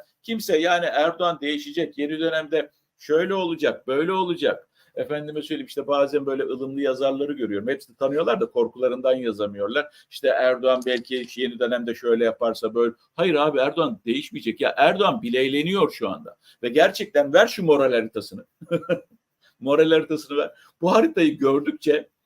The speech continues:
gerçekten eğer ben Erdoğan'ı tanıyorsam ki tanıdığımı düşünüyorum. Bununla da ilgili iki bin on iki yılında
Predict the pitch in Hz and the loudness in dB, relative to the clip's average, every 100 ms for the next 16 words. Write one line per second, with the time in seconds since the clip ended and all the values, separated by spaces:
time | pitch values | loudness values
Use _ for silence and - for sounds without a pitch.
0 | _ 113 139 165 156 - 113 107 113 113 | _ -2 0 0 -8 -4 -2 0 0 2
1 | 117 113 117 123 120 113 110 - 120 135 | 0 0 -2 0 0 -2 -2 -6 -4 0
2 | 107 - 135 131 - 123 123 131 127 131 | -2 -2 -4 -4 -10 -6 -4 -2 -4 -4
3 | 113 - 95 92 - _ - 120 123 120 | -10 -14 -12 -12 -14 _ -16 -12 -6 -4
4 | 117 117 117 127 - _ - 117 120 123 | -2 -2 -4 -6 -8 _ -16 -14 -10 -4
5 | 127 123 120 120 113 117 120 120 | -2 -4 -8 -4 -2 2 4 2